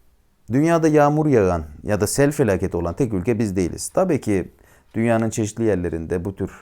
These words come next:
felaketleri hep duyduk. Mesela Bangladeş. Zaten deniz seviyesinden yüksekliği birkaç metre olan bir ülke. Sürekli olarak sular altında kalır. İnsanları gözyaşına boğulur.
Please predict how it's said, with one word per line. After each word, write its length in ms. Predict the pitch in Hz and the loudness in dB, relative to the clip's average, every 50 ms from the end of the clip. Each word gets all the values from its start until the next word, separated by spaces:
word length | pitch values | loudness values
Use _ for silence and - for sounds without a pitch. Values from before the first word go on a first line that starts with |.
| - _ | -20 _
felaketleri 600 | - 90 85 82 82 82 - 82 - - 123 160 | -10 -8 -6 -6 -6 -6 -6 -8 -6 -2 0 0
hep 140 | 156 - - | 0 0 -2
duyduk. 260 | 90 82 78 80 - | -4 -4 -4 -6 -4
Mesela 320 | 120 101 90 104 90 82 71 87 92 98 113 | -4 -2 -2 -2 -4 -4 -4 -6 -2 4 6
Bangladeş. 640 | 123 123 120 107 101 87 80 - 110 - - - _ _ _ _ _ _ _ _ - | 6 6 6 4 0 0 -2 -4 -8 -14 -16 -18 _ _ _ _ _ _ _ _ -4
Zaten 380 | - 131 135 120 120 104 98 | 0 0 2 2 0 0 2
deniz 260 | 104 117 120 127 123 - | 2 2 2 2 2 2
seviyesinden 540 | 120 107 98 95 87 80 90 87 90 90 | 2 2 2 2 0 0 -2 -2 -2 -2
yüksekliği 600 | 92 95 92 92 - 101 92 - 95 107 117 90 | -2 -2 -2 -2 -2 -4 -4 -2 -2 -2 -2 -2
birkaç 320 | 92 107 - 113 104 - - | -2 -2 0 -2 -2 -2 -2
metre 320 | 95 87 - - - 90 | -4 -4 -2 -2 -2 0
olan 260 | 82 85 82 80 78 - - - - - - - - - - - - - _ _ _ - 104 | 0 0 -2 -4 -6 -8 -14 -20 -20 -20 -20 -20 -20 -20 -20 -20 -20 -20 _ _ _ -6 -2
bir 120 | 110 95 | 0 0
ülke. 480 | 85 98 95 90 - - 101 113 135 - - - _ _ _ - - - - - - - - | 0 0 -2 -2 -2 -2 -2 -2 -2 -4 -12 -20 _ _ _ -20 -20 -20 -20 -20 -20 -18 -12
Sürekli 440 | - - - 175 165 151 127 - 120 | -4 2 4 6 8 8 6 6 2
olarak 460 | 107 95 92 95 113 131 - - - | 2 4 4 2 2 0 -2 -8 -14
sular 280 | - - 131 127 117 98 | -8 -2 0 2 2 2
altında 380 | 90 82 - - 85 101 117 | 2 0 -2 -6 -6 -6 -6
kalır. 420 | - - 101 95 104 - - - _ _ _ _ _ _ _ _ _ _ _ _ _ _ _ _ _ _ _ _ _ _ _ _ _ _ - | -4 -4 -4 -4 -4 -6 -8 -16 _ _ _ _ _ _ _ _ _ _ _ _ _ _ _ _ _ _ _ _ _ _ _ _ _ _ 0
İnsanları 720 | 127 127 117 104 123 120 120 117 120 117 113 117 113 113 - | 0 2 2 2 2 2 2 2 2 2 2 2 0 -2 -4
gözyaşına 720 | 98 104 113 113 107 95 107 101 87 82 90 95 90 82 | -2 0 2 2 2 2 2 0 0 -2 -4 -4 -4 -4
boğulur. 340 | 82 73 67 67 71 80 | -4 -6 -6 -6 -8 -10